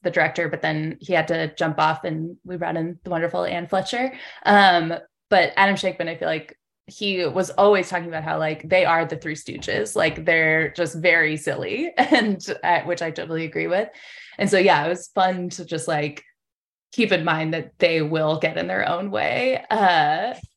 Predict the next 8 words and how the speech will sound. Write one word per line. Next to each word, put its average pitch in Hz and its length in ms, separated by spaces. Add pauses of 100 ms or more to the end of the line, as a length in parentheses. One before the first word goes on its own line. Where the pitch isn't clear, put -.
(140)
especially 180 640
Sarah, 165 480
who 190 160
just, 147 340
I 165 140
feel 160 160
like 151 320
is 160 360